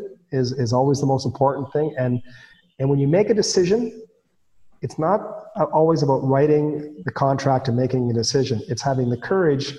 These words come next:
to correct a bad decision. And when you have a decision that you know isn't working out for the club,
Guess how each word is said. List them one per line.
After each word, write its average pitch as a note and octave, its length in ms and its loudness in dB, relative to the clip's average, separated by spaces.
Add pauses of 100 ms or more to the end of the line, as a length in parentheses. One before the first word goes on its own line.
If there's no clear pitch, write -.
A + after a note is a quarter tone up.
(220)
to B2+ 100 -4
correct C3 500 -2
a A#2 60 -6
bad A#2 280 -4
decision. G2 420 -8 (680)
And D#3+ 140 2
when C#3 120 2
you B2 80 2
have G3+ 200 2
a F#3 60 2
decision D3+ 420 0
that - 120 -4
you B2 100 -2
know C3 440 0
isn't C3+ 320 0 (140)
working B2+ 380 -2
out C3 140 -6
for - 140 -10
the G#2+ 80 -6
club, A#2 360 -2